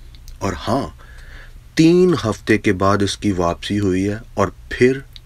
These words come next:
झूठ के साथ। और वो इसने झूठ क्या बोला है?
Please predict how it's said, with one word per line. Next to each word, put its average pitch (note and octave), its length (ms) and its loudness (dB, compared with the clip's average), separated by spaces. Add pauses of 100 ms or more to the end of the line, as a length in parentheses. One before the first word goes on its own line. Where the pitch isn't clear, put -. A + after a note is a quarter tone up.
(400)
झूठ F#2 460 0
के E2+ 140 -6
साथ। - 400 -12 (520)
और F2+ 140 0
वो G2 240 4
इसने F#2 280 0
झूठ F#2+ 500 -2
क्या F2+ 240 2
बोला A#2 320 0
है? C#3 160 -6